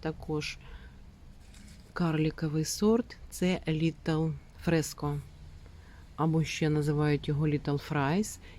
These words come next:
і він вже почав змінювати свій колір.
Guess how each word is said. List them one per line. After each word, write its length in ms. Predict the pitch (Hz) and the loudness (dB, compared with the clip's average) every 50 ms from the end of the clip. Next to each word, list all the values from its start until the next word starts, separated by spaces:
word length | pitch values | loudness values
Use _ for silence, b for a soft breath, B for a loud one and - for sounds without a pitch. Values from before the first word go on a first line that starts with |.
| B B | B B
і 220 | - 185 196 226 233 | 2 4 4 4 4
він 300 | 208 190 202 214 220 208 | 6 6 6 6 6 6
вже 260 | 185 170 170 180 185 | 4 4 2 0 0
почав 440 | - - 160 - - 165 160 156 156 | -2 -4 -4 -2 0 0 0 0 2
змінювати 600 | 156 156 156 156 156 156 165 175 185 175 - 170 | 2 4 4 4 2 2 2 2 0 0 -2 -4
свій 280 | 165 - - 151 147 143 - - | -4 -4 -4 -4 -4 -4 -4 -2
колір. 380 | 139 147 156 170 185 196 190 | -2 0 0 0 0 -2 -4